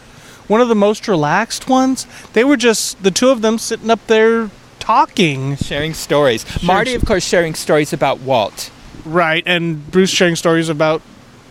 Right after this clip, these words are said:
Speaker 1: working with Marty, almost. Yeah, yeah. The, the, the one, one phrase that, the one quote that I took away from it was, "What we did ye-, was, was something Walt said, 'What we did yesterday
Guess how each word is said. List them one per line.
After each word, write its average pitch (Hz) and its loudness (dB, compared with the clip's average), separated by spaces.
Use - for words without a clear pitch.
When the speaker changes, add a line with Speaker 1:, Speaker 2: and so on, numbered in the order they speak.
Speaker 1:
working 175 2
with 170 4
Marty, 180 2
almost. 156 -4
Yeah, 165 2
yeah. 143 -2
The, 190 4
the, 202 4
the 185 0
one, 220 0
one 202 0
phrase 208 2
that, 180 0
the 180 2
one 214 2
quote 196 0
that 175 -2
I 180 0
took 180 -8
away 175 2
from 160 -2
it 160 0
was, 160 -2
"What 175 0
we 240 4
did 233 2
ye-, 202 2
was, 180 0
was 190 -6
something 190 -2
Walt 175 0
said, 170 2
'What 208 2
we 233 2
did 208 2
yesterday 208 2